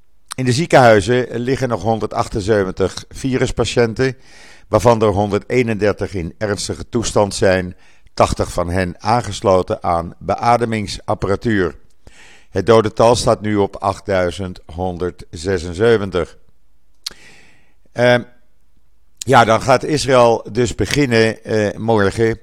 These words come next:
met, eh, de vaccinatiecampagne voor kinderen tussen de vijf en elf jaar.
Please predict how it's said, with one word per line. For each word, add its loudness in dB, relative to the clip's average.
met, 0
eh, 0
de 0
vaccinatiecampagne -2
voor -10
kinderen -2
tussen -4
de -4
vijf 0
en -6
elf -2
jaar. 2